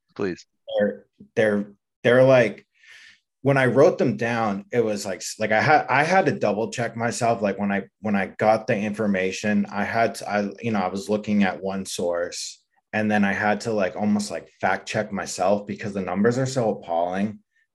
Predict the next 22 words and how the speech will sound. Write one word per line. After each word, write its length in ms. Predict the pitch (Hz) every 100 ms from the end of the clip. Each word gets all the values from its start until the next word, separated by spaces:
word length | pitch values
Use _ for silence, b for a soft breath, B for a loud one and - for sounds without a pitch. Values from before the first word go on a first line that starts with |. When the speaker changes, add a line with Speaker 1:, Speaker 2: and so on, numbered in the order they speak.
| _
Speaker 2:
that 120 | 135 117
I 120 | 110
was 160 | 117
like, 160 | 107 101
"There's 200 | 120 117
just 280 | 131 - 98
no 180 | 104 107
way." 340 | 120 92 - _ B B B B B B -
Um, 640 | 110 107 101 90 85 - _ _
but 60 | 131
let's 220 | 127 120
see 140 | - 117
here. 180 | 110
So 460 | 101 - 107 101 - B B B B -
sixteen 420 | - 156 156 160
and 160 | 151
a 40 | 139
half 320 | 131 113 107
rush 200 | 104 104
yards 480 | 104 95 92 - - -
per 140 | 110
game, 500 | 98 92 90 90 92